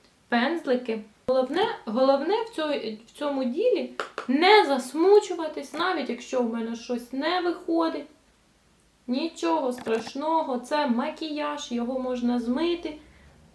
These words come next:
В найгіршому випадку перефарбуватися знову. Не бачу ніяких проблем, тож якщо у вас щось не виходить, або у вас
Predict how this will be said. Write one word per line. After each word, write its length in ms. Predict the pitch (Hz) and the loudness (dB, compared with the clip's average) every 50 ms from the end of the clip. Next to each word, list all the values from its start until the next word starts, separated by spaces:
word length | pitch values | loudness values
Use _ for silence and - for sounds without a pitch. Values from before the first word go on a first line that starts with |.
| - - - - - - - - - - | -20 -20 -20 -20 -20 -20 -18 -12 -4 0
В 120 | 240 240 | 4 4
найгіршому 720 | 254 320 349 359 320 294 339 359 349 - - 285 269 269 262 | 6 6 6 4 4 4 4 2 2 2 0 0 0 0 0
випадку 560 | 247 262 254 - 277 247 240 247 - - 233 | 0 -2 2 4 6 6 6 4 0 -6 -6
перефарбуватися 1200 | - - 262 262 262 254 262 262 247 240 220 240 247 240 277 277 269 - 240 226 - - 240 226 | -2 0 2 2 2 2 2 0 0 0 0 -2 2 4 4 4 4 2 -2 -6 -4 -2 -2 -2
знову. 600 | 214 208 220 247 285 339 415 440 415 370 359 370 - - - - - - - - - - - - - - - - - - - - - | -2 0 0 2 2 4 4 4 2 2 -2 -4 -10 -14 -18 -20 -20 -20 -20 -20 -20 -20 -20 -20 -20 -20 -20 -18 -18 -18 -16 -8 -2
Не 120 | 262 285 | 0 2
бачу 340 | 277 311 302 277 - - 254 | 6 6 6 6 4 2 0
ніяких 500 | 247 254 262 262 254 240 247 - 233 - | 0 0 2 4 2 2 2 0 -4 -10
проблем, 560 | - - 240 240 220 233 285 330 370 381 381 - - - - - - 254 | -6 -4 -4 -2 0 2 4 4 6 6 4 2 0 -12 -16 -8 -2 -2
тож 120 | 240 233 | -2 0
якщо 420 | 254 247 - - - 339 339 349 | -2 -4 -4 -6 -2 0 2 2
у 20 | 339 | 4
вас 220 | 294 285 285 - | 4 4 2 2
щось 280 | - - 277 277 - - | -2 -2 -2 -2 -2 -2
не 120 | 269 269 | -2 -2
виходить, 640 | 262 269 262 - - - 240 214 208 214 208 - - | -2 -2 -4 -6 -2 2 4 4 4 4 0 0 -2
або 340 | 214 202 202 262 320 339 | -4 -2 -2 -2 0 0
у 40 | 330 | 0
вас 260 | 311 302 302 311 302 | 0 0 0 -2 -2